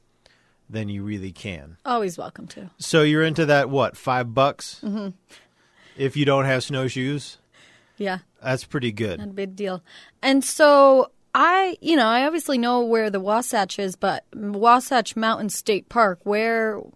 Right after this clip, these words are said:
Speaker 2: where do you show up?
Speaker 1: Uh, Wasatch Martin State, M-, Wasatch Martin.
Speaker 2: Wasatch Martin.
Speaker 1: Ha, ba, ba, ba.
Speaker 2: <laughs>
Speaker 1: I'm a professional broadcaster. I don't know if you know this. <laughs> Wasatch Mountain State Park is in Midway.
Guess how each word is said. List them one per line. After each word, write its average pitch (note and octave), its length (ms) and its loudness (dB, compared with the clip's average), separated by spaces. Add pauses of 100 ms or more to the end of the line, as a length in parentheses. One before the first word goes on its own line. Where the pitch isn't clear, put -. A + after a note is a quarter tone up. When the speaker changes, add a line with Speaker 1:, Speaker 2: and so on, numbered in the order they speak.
Speaker 2:
where G#3 220 -6
do G#3+ 60 -6
you G#3 80 -8
show G3 280 -4
up? - 180 -6 (240)
Speaker 1:
Uh, C#3 160 0
Wasatch F#3+ 420 4
Martin G3+ 240 0
State, F3+ 260 -2
M-, C#3+ 180 -10
Wasatch A#2 520 -6
Martin. F#2 520 -12 (120)
Speaker 2:
Wasatch C4+ 320 -6
Martin. G#3 500 -10
Speaker 1:
Ha, C#3+ 120 -4
ba, G3 200 0
ba, C3+ 160 -4
ba. G2 360 -8 (300)
Speaker 2:
<laughs> - 260 -20
Speaker 1:
I'm C#3+ 140 -6
a C#3 60 -4
professional D#3 520 -2
broadcaster. A#2 720 -4
I A2 60 -6
don't A2 120 -10
know A2 100 -8
if F#2+ 100 -14
you A#2 80 -8
know G#2+ 160 -6
this. F#2 200 -10 (380)
<laughs> - 360 -8
Wasatch F3 500 2
Mountain D3+ 340 -2
State A#2+ 320 -4
Park G#2+ 340 -2 (100)
is B2 500 -2 (180)
in B2 220 -6
Midway. F#2 400 -10